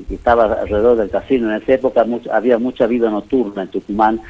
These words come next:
alrededor del casino, estaban los restaurantes, las peñas, rancho de Atahualpa, África, Rancho Grande. <clears throat> Fuimos a cantar ahí, cuando yo tenía, yo estaba en la secundaria, para recibirme de maestro,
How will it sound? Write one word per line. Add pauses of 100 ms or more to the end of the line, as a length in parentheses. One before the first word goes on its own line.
(140)
alrededor
del
casino,
estaban
los
restaurantes,
las
peñas, (140)
rancho
de
Atahualpa,
África, (280)
Rancho
Grande. (440)
<clears throat>
Fuimos
a
cantar
ahí,
cuando (480)
yo
tenía,
yo
estaba
en
la
secundaria, (380)
para
recibirme
de
maestro,